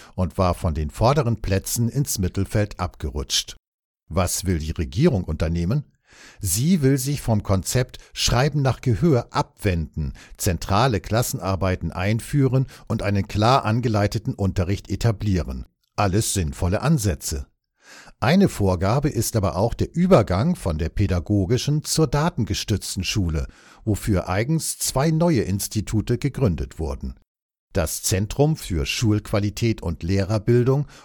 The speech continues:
und das Institut für Bildungsanalysen. Deren Aufgabe ist das sogenannte Bildungsmonitoring.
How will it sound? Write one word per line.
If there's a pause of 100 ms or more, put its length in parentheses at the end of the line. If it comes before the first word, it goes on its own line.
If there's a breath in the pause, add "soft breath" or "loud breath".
und
das
Institut
für
Bildungsanalysen. (580)
Deren
Aufgabe
ist
das
sogenannte
Bildungsmonitoring.